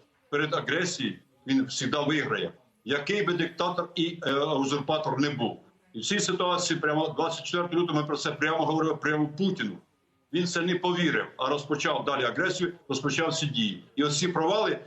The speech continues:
спонукають тепер іти на якісь неадекватні заходи. Які заходи? Знищити людей, знищити народ, щоб подавити нашу волю, нашу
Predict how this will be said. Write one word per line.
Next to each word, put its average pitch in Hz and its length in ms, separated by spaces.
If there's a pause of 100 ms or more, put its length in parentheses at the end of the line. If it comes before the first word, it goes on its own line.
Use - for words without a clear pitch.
(140)
спонукають 160 720
тепер 131 380 (220)
іти 151 220
на 170 240
якісь 185 480 (260)
неадекватні 160 680
заходи. 127 540 (120)
Які 151 300
заходи? 185 520 (200)
Знищити 165 600
людей, 135 400 (340)
знищити 170 440
народ, 156 280
щоб - 200
подавити 147 440 (260)
нашу 135 320
волю, 175 340 (260)
нашу 147 420